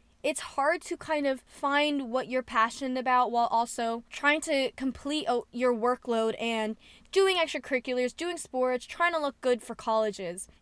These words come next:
And, you know, it's, you get lost along the way. And especially since me and in the class of twenty twenty-two, we have been in, on,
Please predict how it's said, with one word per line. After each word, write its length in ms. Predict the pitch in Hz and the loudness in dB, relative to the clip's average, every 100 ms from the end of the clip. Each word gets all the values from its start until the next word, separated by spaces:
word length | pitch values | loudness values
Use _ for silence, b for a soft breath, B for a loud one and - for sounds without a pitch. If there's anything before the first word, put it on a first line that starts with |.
| - | -4
And, 140 | 311 | 0
you 60 | 392 | 4
know, 200 | 392 392 | 4 4
it's, 180 | 359 339 - | 0 -2 -4
you 160 | 277 330 | -2 2
get 160 | 415 | 4
lost 320 | 320 392 453 | 8 6 4
along 260 | 247 214 208 | -2 -2 -2
the 80 | 190 | -4
way. 300 | 185 170 - - - | -8 -12 -14 -20 0
And 280 | 311 311 - | 2 2 0
especially 440 | 320 - 392 403 | 0 2 2 0
since 360 | - 320 285 - _ _ _ | 0 -2 -4 -8 _ _ _
me 560 | 240 247 294 311 226 233 | -6 -2 0 2 2 0
and 280 | 240 240 240 - | -2 -2 -4 -6
in 160 | 254 247 | -2 0
the 100 | 240 | -2
class 340 | 254 233 - | 0 -2 -2
of 80 | 240 | -10
twenty 300 | - 233 220 | -6 -4 -4
twenty-two, 640 | 240 208 214 - 240 220 b b | -4 -6 -6 2 2 2 b b
we 280 | 220 254 294 | -10 -4 -2
have 300 | 320 339 269 | 0 0 0
been 360 | 254 247 254 254 | 2 2 2 -4
in, 280 | 240 247 247 - | -4 -2 -4 -2
on, 500 | 240 247 240 233 | 0 0 0 -4